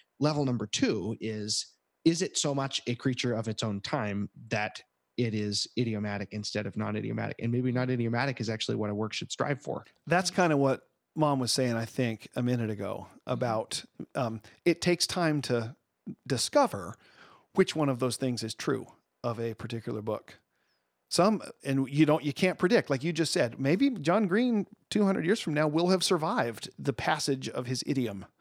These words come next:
Speaker 2: It's possible. We can't see the future. So for that reason, we have to wait to declare it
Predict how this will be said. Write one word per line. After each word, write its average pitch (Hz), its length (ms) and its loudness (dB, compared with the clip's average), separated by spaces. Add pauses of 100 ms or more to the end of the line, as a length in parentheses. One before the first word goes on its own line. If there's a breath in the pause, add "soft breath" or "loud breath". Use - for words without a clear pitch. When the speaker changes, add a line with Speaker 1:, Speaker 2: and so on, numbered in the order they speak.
(680)
Speaker 2:
It's 165 140 2
possible. 220 500 2 (560)
We 151 100 0
can't 170 200 2
see 165 80 2
the 151 80 2
future. 127 320 -4
So 135 340 4
for 139 220 0
that 214 200 2
reason, 135 440 0 (400 soft breath)
we 139 140 2
have 135 160 2
to 127 60 -2
wait 123 280 -2
to - 100 -6
declare 120 480 -2
it - 220 -10